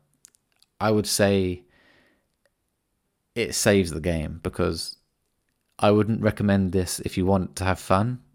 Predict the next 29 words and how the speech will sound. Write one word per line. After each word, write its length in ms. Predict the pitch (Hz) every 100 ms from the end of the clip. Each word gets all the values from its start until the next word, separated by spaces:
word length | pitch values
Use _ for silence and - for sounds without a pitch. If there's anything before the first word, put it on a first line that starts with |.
| _ -
at 220 | 87 -
all, 220 | 101 120 - _ _ _ _ _ _ _ _ _
um, 500 | 98 90 92 90 90 92 _ _ _
<laughs> 380 | _ _ _ _
because 360 | - - 120
you're 100 | 107
not 180 | 101 101
gonna 180 | 104 92
have 160 | 92 -
fun 180 | 90
with 160 | 80 78
it. 120 | - - _ _ _
There's 160 | - 98
nothing 320 | 101 92 95
fun 200 | - 87
to 80 | 85
do 120 | 85
in 120 | 85 80
this 120 | 80
game. 280 | 50 - - - - - - _
Um, 480 | - 90 85 87 85 _ _ _ _ _ _ _ _
but 200 | 101 78
if 100 | -
someone 300 | - 104 95
wants 340 | 92 87 - - _ _ _ _ _
a 60 | 107
really 420 | 104 131 160 104
interesting 680 | 85 - 107 98 98 - -
story, 580 | - 104 92 92 95